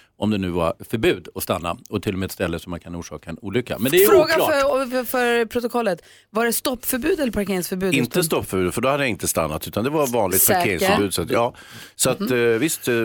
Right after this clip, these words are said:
Speaker 3: så att jag stod, det är precis utanför Dramaten för övrigt.
Speaker 1: Nu är jag lite på djupt vatten nu med parkeringsregler, men är det inte så att när det är parkeringsförbud får man stå där?
Speaker 3: Tio minuter.
Speaker 1: Ti-, tio minuter, jag tror det var
Speaker 3: Mm.
Speaker 1: fem. Okej, så att då har ju du inte gjort något fel.
Speaker 3: Nej.
Speaker 1: Däremot så har ju faktiskt,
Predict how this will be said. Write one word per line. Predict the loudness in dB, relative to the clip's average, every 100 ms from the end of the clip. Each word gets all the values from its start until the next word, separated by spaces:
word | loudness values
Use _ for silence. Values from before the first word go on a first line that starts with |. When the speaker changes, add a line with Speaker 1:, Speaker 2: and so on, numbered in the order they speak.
| 2 0 0 -2 -2
Speaker 3:
så | -2
att | 0
jag | -2
stod, | 0 0 2
det | 0
är | -2 -6
precis | 0 2 2
utanför | 0 -2 -2
Dramaten | -2 -2 -2 -4 -2
för | -2
övrigt. | -4 -6
Speaker 1:
Nu | -2 2
är |
jag | 2
lite | 2 0 -2
på | 0 2 2 2
djupt | 0 -2 0
vatten | 0 0 -2
nu | 0 0
med | 0 0
parkeringsregler, | 0 0 -2 0 0 0
men | 0 2
är | 0
det |
inte | -2 -2
så |
att | -2
när | 0
det |
är | -2
parkeringsförbud | -2 -2 -4 -4 -4 -2 -2
får | -2
man | -2
stå | 0 0
där? | 0 -4 -6 -4
Speaker 3:
Tio | 0
minuter. | 0 -2 -2 -4
Speaker 1:
Ti-, | -4
tio | -4 -2 -2
minuter, | -4 -6 -4
jag |
tror | 0
det | 0
var | 0
Speaker 3:
Mm. | -4
Speaker 1:
fem. | -2
Okej, | -2 -2 -8 _ -14 -4
så | -2
att | 2
då | 4
har | 4
ju | 4
du | 2 2
inte | -2
gjort | -2
något | -2
fel. | -2 -4 -2
Speaker 3:
Nej. | -2
Speaker 1:
Däremot | 0 0 0 -2
så | 0
har | 0
ju |
faktiskt, | 0 -4 -6